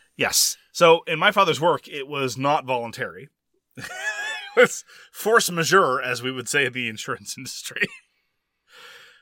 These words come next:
Yeah, I, I've, I've, I've definitely, as I said, I've had P C games end prematurely <laughs> because of force majeure like that.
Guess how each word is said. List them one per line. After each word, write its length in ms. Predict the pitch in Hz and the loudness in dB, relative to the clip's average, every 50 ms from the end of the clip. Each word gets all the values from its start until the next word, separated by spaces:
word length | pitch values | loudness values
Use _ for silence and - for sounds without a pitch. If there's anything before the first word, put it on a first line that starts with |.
| _ _ _ _ | _ _ _ _
Yeah, 200 | - 185 214 202 | 0 4 4 4
I, 140 | 180 175 - - 165 175 | 4 2 2 2 2 2
I've, 120 | 170 160 - - | 2 2 0 0
I've, 580 | 160 165 165 160 151 139 - - - - _ _ _ _ - | 2 4 4 2 0 -2 -8 -12 -14 -16 _ _ _ _ -2
I've 120 | 151 151 151 | 0 0 0
definitely, 380 | 190 190 196 196 190 180 - | 0 -2 -2 -4 -4 -4 -2
as 140 | 170 - 165 | 0 0 2
I 60 | 175 | 0
said, 200 | 165 180 160 113 | 0 0 -2 -2
I've 100 | 110 110 | -4 -2
had 300 | 131 143 139 135 117 - | -2 0 -2 -2 -4 -8
P 160 | - - 143 | -18 -14 -10
C 240 | 131 - - 220 240 | -8 -6 -6 -6 -2
games 400 | 175 160 143 127 117 107 101 - - | 0 0 0 0 -2 -6 -10 -14 -14
end 180 | 147 123 107 - | -14 -14 -14 -14
prematurely 560 | 135 139 139 - - - - 202 180 160 - 170 | -12 -10 -8 -6 -4 0 2 2 2 2 0 -2
<laughs> 40 | |
because 480 | 160 - - - - - 226 - - - | -2 -4 -4 -4 -2 0 0 2 2 0
of 120 | 214 - | -2 -2
force 320 | - - 226 233 202 - - - | -4 -4 -2 -2 -2 -2 -4 -10
majeure 340 | 147 135 - 147 143 131 123 | -12 -10 -6 -4 -4 -2 -2
like 220 | 120 120 113 - | -4 -6 -8 -8
that. 260 | - 113 101 101 104 | -8 -8 -8 -8 -10